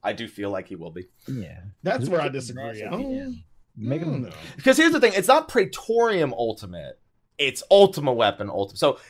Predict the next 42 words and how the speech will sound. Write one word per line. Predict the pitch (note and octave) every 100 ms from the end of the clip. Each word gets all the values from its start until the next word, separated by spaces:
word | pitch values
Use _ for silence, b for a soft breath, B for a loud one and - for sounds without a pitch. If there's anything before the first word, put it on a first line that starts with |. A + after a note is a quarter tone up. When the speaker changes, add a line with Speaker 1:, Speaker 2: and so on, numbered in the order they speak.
| B
Speaker 1:
I | F#3
mean, | G#3
here's | A#3+ C#4+
the | G#3
thing. | F3 C3+ _
If | E3 D#3+
they're, | F3 D#3
if | F3 F3+
they're | F3
moving | A#3+ F4 D4
on | G#3
the |
Praetorium | F#3+ D#3 - - F3+ F3 D3
side | B2+ A2 G2+
of | G2
things, | - F#2+ F2+ -
then | G2 F2+ E2+
you | A#2
start | A2+ C3 A#2+
to | A2+
lean | G#2 G#2+ G#2+ G2+
towards | G#2 F#2+
this | F#2+
direction. | - F2 E2+ - D2+ _ b b b b
But | - -
I | F#3
feel | F#3 E4 G4+
Speaker 3:
Mm. | A2+ B B
Speaker 1:
at | - -
the, | G#3 E3 -
my | F3 F#3
core, | - B3 C#4+
as |
much | G3 G#3
as | G#3+
I'd | F3+ D3+
like | A3
to | D#3
believe | C3 G#2 A2 G#2+
La | A#2 A#2+
Habrea | A2+ A2 A2+ A2+
gets | A2+ - -